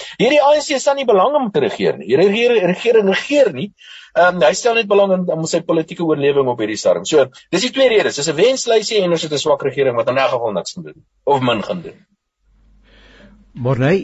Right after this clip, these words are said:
Speaker 2: eh, help vir ons asseblief, ehm, eh, in terme van hierdie ontwikkelingsdoelwitte en, eh, Dawie sê dis eintlik net 'n wenslysie, daar kom eintlik niks van nie.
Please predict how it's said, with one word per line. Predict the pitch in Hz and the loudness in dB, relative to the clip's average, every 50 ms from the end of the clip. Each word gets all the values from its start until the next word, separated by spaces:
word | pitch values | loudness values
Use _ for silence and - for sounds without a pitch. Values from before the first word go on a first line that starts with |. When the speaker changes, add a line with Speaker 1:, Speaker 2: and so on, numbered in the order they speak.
| - 135 | -2 -4
Speaker 2:
eh, | 131 135 135 156 - 151 135 139 | -4 -4 -4 -6 -6 -6 -4 -4
help | 123 135 139 - | -2 -4 -4 -4
vir | - 185 196 | -2 0 0
ons | 208 202 - 160 | 0 0 -2 -4
asseblief, | 160 - 165 160 135 143 160 160 139 147 - | -4 -2 -4 -2 -2 -2 -4 -4 -4 -6 -4
ehm, | 143 123 131 127 127 127 127 - - - - - - | -2 0 0 0 0 -2 -4 -8 -20 -20 -18 -10 -6
eh, | 131 120 135 - 135 | -4 -4 -2 -2 -2
in | 135 | -2
terme | 131 147 151 151 165 165 151 | 0 -2 -2 0 0 -2 -2
van | - 156 147 139 | -2 -4 -4 -4
hierdie | - 151 123 113 151 | -4 -6 -4 -4 -4
ontwikkelingsdoelwitte | 147 131 - 123 123 123 139 143 139 127 - - - - 123 - 127 123 113 113 131 127 - 151 147 156 - - 110 | -4 -4 -6 -6 -6 -6 -4 -6 -4 -4 -6 -8 -6 -8 -8 -6 -6 -6 -4 -6 -6 -4 -2 0 0 0 -2 -2 -4
en, | 110 113 117 | -4 -4 -4
eh, | - 123 107 | -4 -6 -6
Dawie | 113 98 107 120 135 | -6 -6 -4 -6 -6
sê | 120 - 135 | -6 -6 -6
dis | 127 117 | -6 -6
eintlik | - 135 135 131 117 | -6 -6 -6 -4 -4
net | 120 127 123 - | -4 -6 -4 -6
'n | 127 95 | -8 -6
wenslysie, | 107 107 117 120 - - 127 117 113 104 107 127 | -4 -4 -4 -6 -4 -4 -2 -2 -2 -4 -6 -6
daar | 107 104 104 | -6 -6 -6
kom | - - 120 123 | -6 -6 -6 -4
eintlik | 123 113 107 120 - | -4 -4 -4 -4 -4
niks | 113 110 110 - - - | -4 -6 -4 -6 -8 -8
van | - 127 131 | -4 -4 -2
nie. | 135 151 160 | -2 -2 -4